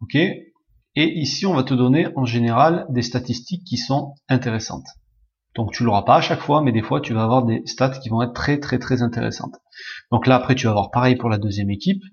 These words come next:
Et ce qui m'avait marqué, moi, ici, c'est l'info que j'ai trouvée là. Et on te dit que depuis début août deux mille dix-sept, alors il y avait, euh, Dos Santos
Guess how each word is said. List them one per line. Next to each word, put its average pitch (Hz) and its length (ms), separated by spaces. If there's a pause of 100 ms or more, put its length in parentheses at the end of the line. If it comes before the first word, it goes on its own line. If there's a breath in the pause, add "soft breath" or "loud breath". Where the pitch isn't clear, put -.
(360 loud breath)
Et 131 80
ce 131 80
qui 147 80
m'avait 147 240
marqué, 147 320
moi, 131 200
ici, - 240
c'est - 160
l'info 147 300
que 147 80
j'ai 131 80
trouvée 117 280
là. - 260 (640 loud breath)
Et 127 40
on 131 80
te 127 120
dit 170 320
que 127 340 (280)
depuis 175 640
début 127 400
août 160 160
deux 127 100
mille 117 180
dix-sept, 156 540
alors 117 300
il 107 60
y 110 40
avait, 131 400
euh, 110 140
Dos 113 180
Santos 127 540